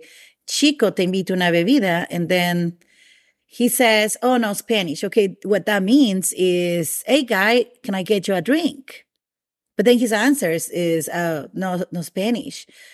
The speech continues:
So then he just missed that opportunity because he didn't understand what the girl said, right? So it was just a funny way to say, "Hey, you know what?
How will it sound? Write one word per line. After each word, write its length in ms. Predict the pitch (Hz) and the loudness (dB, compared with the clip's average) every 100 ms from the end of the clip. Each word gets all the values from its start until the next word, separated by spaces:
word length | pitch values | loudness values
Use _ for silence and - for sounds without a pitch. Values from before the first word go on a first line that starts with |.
| _ - | _ -4
So 160 | 285 | 0
then 200 | 277 285 | 4 4
he 160 | 277 269 | 2 0
just 320 | 294 - - | 0 -2 -4
missed 240 | 202 262 | 0 2
that 120 | 269 254 | 2 2
opportunity 520 | 240 220 370 311 214 | 0 -2 -2 0 0
because 240 | 202 226 | 0 -4
he 160 | - 262 | 0 0
didn't 220 | 262 254 | 2 2
understand 500 | 240 247 - 190 202 | 2 2 2 -2 0
what 200 | 214 214 | -2 0
the 60 | 220 | 2
girl 220 | 240 220 | 4 2
said, 360 | - - - - | -2 -8 -10 -6
right? 360 | 175 170 202 - | -2 -2 -2 -2
So 320 | 226 220 208 - | 2 2 0 -8
it 360 | - - 269 254 | -16 -2 0 2
was 200 | 330 269 | 2 4
just 200 | 277 269 | 2 4
a 200 | 233 190 | 0 -2
funny 680 | - - - - 226 233 208 | -8 -18 -12 2 4 4 0
way 320 | 170 147 147 | 0 0 -2
to 180 | - 156 | -6 -8
say, 500 | - 156 147 147 147 | -4 -2 0 -2 -6
"Hey, 300 | - 285 214 | -2 2 2
you 140 | 190 | 2
know 80 | 220 | 0
what? 240 | 220 220 | -2 -2